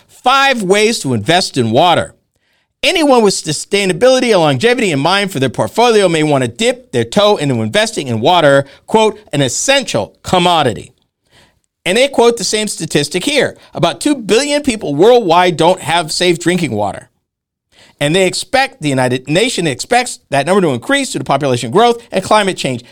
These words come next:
This is from an investment magazine, if you don't think this is serious. And they outline different places where you can invest to hedge water, to make money, because people need water no matter what.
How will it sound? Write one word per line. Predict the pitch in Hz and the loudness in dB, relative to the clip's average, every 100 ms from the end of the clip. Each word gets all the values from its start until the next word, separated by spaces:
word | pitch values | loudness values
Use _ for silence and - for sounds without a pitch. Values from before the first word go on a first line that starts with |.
| _ | _
This | 120 233 269 - | -2 0 -2 -6
is | - 226 | -4 -4
from | - 170 170 - 190 | 0 0 0 -2 0
an | |
investment | 262 247 - 262 - - - | 0 0 -2 -4 -4 -10 -6
magazine, | 135 110 104 120 90 - _ _ - | -6 -6 -6 -8 -8 -16 _ _ -20
if | 101 | -8
you | 139 | -6
don't | 113 208 233 | 0 0 0
think | - 196 190 | -4 -8 -6
this | - - | -6 -6
is | - 190 | -4 -4
serious. | - 269 185 98 - - - - | -2 0 0 0 -10 -14 -18 -6
And | 135 135 | -4 0
they | 233 302 - - | -2 -2 -6 -2
outline | 226 254 143 156 151 151 147 147 _ _ 120 | 0 0 0 -2 0 -2 -4 -10 _ _ -8
different | - 269 269 220 220 | -2 -2 -2 -4 -2
places | 220 240 254 180 | 0 0 0 0
where | 165 | 2
you | 165 233 | 2 0
can | 247 | 0
invest | 247 202 226 285 226 - _ _ _ | 0 0 -2 -2 -2 -8 _ _ _
to | 160 | -4
hedge | 151 190 202 190 - _ | -2 -2 -2 -6 -14 _
water, | 262 302 170 | 2 2 2
to | 143 | 0
make | 214 269 269 | 0 -2 -6
money, | 151 247 294 165 143 160 254 - _ _ _ _ _ _ _ | -2 0 2 0 0 0 -2 -8 _ _ _ _ _ _ _
because | 170 196 233 202 190 - _ | -4 -2 0 -2 -4 -12 _
people | - 196 208 | -4 -2 0
need | 220 226 | 0 2
water | 220 247 135 | 4 4 4
no | 135 | 2
matter | 160 170 | 2 2
what. | 175 220 - | 2 2 0